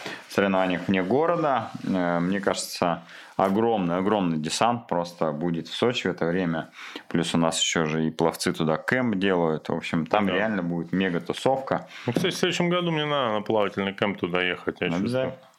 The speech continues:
Speaker 1: Обязательно.
Speaker 2: Особенно, если я не брошу через два месяца плавания.
Speaker 1: Ну, будешь
Speaker 2: Прям
Speaker 1: шатать там всех.
Speaker 2: Ну, конечно.
Speaker 1: Это
Speaker 2: Буду
Speaker 1: точно,
Speaker 2: мо-,
Speaker 1: конечно.
Speaker 2: море буду шатать вообще. <laughs> Слушай, ты едешь в Сочи, правильно я понимаю?
Speaker 1: Да.
Speaker 2: Ты, э, как сказать, ещё месяца три-четыре назад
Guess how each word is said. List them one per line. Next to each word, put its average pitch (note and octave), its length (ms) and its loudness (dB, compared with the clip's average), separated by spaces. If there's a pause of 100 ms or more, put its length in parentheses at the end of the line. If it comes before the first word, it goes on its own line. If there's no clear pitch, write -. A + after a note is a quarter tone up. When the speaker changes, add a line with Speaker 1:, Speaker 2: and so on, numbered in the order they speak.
(120)
Speaker 1:
Обязательно. G2 120 2 (120)
Speaker 2:
Особенно, A2+ 260 0
если A2+ 240 0
я A#2 80 2
не B2 100 -2
брошу C3 320 0
через F#2 280 0
два F#2 180 2
месяца F#2 320 -4
плавания. F2 480 0
Speaker 1:
Ну, F#2 80 -4
будешь A2+ 160 2
Speaker 2:
Прям G2+ 100 0 (120)
Speaker 1:
шатать B2+ 300 0
там D3 120 2
всех. - 340 -4
Speaker 2:
Ну, - 60 -8
конечно. A#2 600 0 (120)
Speaker 1:
Это F#2 80 0
Speaker 2:
Буду C3 280 2
Speaker 1:
точно, E3 200 2
Speaker 2:
мо-, D3 140 -2
Speaker 1:
конечно. F2 320 2
Speaker 2:
море D3 380 0
буду G#2 260 0
шатать F#2 480 -2
вообще. F2+ 260 -4 (440)
<laughs> F3 420 0
Слушай, E3 460 0 (220)
ты A3 100 2
едешь D3+ 540 -2
в - 40 -4
Сочи, B2+ 400 0
правильно F3 340 2
я D3 60 -2
понимаю? F2+ 380 0
Speaker 1:
Да. D#2+ 200 -2 (420)
Speaker 2:
Ты, G3+ 440 2
э, A2 880 4
как A#2 140 2
сказать, F2+ 380 0 (200)
ещё A#2+ 540 0
месяца C#3+ 440 -2
три-четыре C3 760 -2
назад C3+ 580 -2